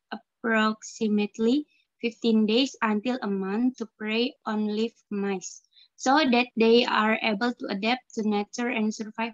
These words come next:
well. Owls are kept in cage made of wooden boards and placed in trees around rice field. In one cage, usually a pair of owls are placed, which will hunt mice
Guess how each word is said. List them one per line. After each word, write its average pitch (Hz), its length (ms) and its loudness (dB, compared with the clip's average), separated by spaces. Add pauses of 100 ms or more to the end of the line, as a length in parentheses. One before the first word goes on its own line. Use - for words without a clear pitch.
well. 190 260 -2 (540)
Owls 247 380 2 (100)
are 226 180 2 (120)
kept 247 340 -2
in 214 320 2 (220)
cage - 640 -6 (640)
made 233 360 2 (180)
of 226 240 -2
wooden 220 420 2
boards 214 440 -4
and 208 240 -4
placed 240 400 -2
in 226 340 2
trees 240 380 -2
around 233 320 0
rice 214 380 -6
field. 196 340 -4 (500)
In 226 160 6
one 214 220 6
cage, 254 340 0
usually 233 460 4
a 226 100 -6 (100)
pair 240 360 0
of 233 160 -6 (340)
owls 240 480 2
are 220 300 0
placed, 226 420 0 (360)
which 247 340 0
will 240 320 0
hunt 247 580 2
mice 240 460 -4